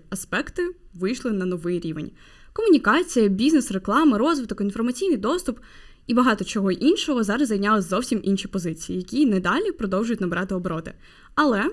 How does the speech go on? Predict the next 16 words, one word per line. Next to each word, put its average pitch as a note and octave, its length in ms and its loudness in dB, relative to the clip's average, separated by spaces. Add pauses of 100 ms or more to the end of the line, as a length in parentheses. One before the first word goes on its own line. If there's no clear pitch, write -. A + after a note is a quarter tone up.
(220)
говорячи C#4 440 0
про A3+ 340 -2
соцмережі, B3 600 -2 (440)
варто F4 220 0
розуміти, C#4 380 0
що - 160 -6
цей - 420 -6
інструмент G#3+ 560 -6
може A#3+ 240 -4
бути A3+ 220 -6
як G3+ 360 -2
корисним, G3 540 -2
так G3+ 220 -4
і A#3+ 40 -2
певною G3 500 -2
мірою F3 500 -2